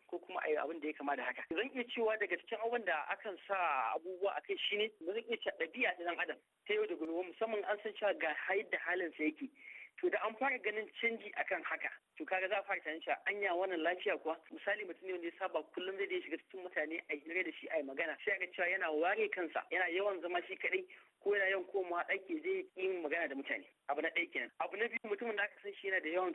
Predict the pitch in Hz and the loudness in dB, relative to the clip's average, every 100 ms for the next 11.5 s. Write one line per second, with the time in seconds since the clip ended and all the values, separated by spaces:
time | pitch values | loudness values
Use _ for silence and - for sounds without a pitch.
0 | - 156 - - - 170 170 151 170 160 | -2 -6 -6 -8 -6 -2 0 2 2 0
1 | - 151 151 - 139 151 - - - 151 | 2 4 4 2 0 -2 -6 -6 -2 -2
2 | 180 208 175 - 185 170 175 151 160 - | 0 2 2 4 4 6 2 2 -2 -4
3 | - 175 165 - 139 156 143 160 196 196 | -2 0 0 -6 -4 2 4 2 2 2
4 | 196 220 - - 185 196 170 196 170 - | 2 0 -4 0 2 4 2 0 -2 0
5 | 170 196 175 156 - _ 175 190 202 180 | 0 0 0 -2 -2 _ -2 0 -2 0
6 | 190 185 190 185 180 196 196 185 160 190 | -2 0 -2 -4 0 2 2 2 2 2
7 | 190 151 185 180 190 - 151 165 185 175 | 0 -2 -2 -2 -2 -4 -2 2 2 2
8 | 170 190 156 185 165 - 160 147 143 143 | 0 -2 -2 -2 -2 -4 -4 -4 -4 -4
9 | 139 165 294 - 170 175 202 208 151 143 | 0 0 0 -4 0 2 2 0 0 0
10 | 156 196 180 160 160 151 - 151 - - | 0 0 -2 -2 -4 -4 -6 -6 -6 -4
11 | 139 139 - 147 160 | -2 -2 -4 -4 -4